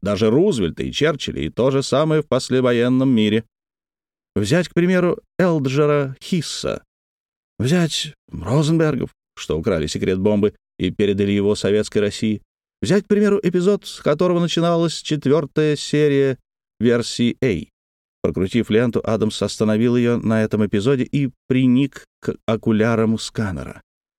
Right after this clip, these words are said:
Этого современного технологичного хрустального шара, в который смотрели, чтобы узнать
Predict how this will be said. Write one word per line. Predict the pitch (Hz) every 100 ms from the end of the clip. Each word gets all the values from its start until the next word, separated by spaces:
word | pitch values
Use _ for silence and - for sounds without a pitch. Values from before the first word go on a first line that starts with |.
| _ _ _
Этого | - 87 92
современного | 95 98 92 87 117 113 104
технологичного | - 95 101 95 90 90 110 - 107 101
хрустального | - 98 - 98 95 92
шара, | 95 - 123 123 123 123
в | -
который | 98 110 107
смотрели, | 104 104 98 98 101 98
чтобы | - 95
узнать | 95 90 95 101 -